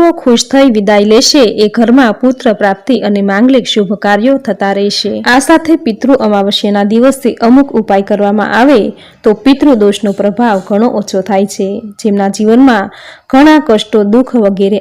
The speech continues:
આવી રહ્યા છે, જેમને કુંડળીમાં પિતૃ દોષ છે, જેમના જીવનમાં પિતૃ પીડા કરી રહ્યા છે, તેમને આ ઉપાયો કરવા જોઈએ.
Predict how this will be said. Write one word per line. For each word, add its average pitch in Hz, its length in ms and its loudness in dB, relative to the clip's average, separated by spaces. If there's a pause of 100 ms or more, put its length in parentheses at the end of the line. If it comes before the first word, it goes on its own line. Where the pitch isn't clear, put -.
આવી 196 200 -4
રહ્યા 202 420 -2
છે, 254 140 2 (600)
જેમને 262 400 4
કુંડળીમાં 208 640 0
પિતૃ 202 300 -6
દોષ 208 340 0
છે, 254 220 0 (500)
જેમના 208 300 0
જીવનમાં 220 600 2
પિતૃ 233 280 -6
પીડા 196 380 -2
કરી 202 240 -2
રહ્યા 233 260 2
છે, 254 200 0 (280)
તેમને 220 280 2 (120)
આ 196 140 -2
ઉપાયો 202 460 -2
કરવા 190 320 -2
જોઈએ. 190 400 -4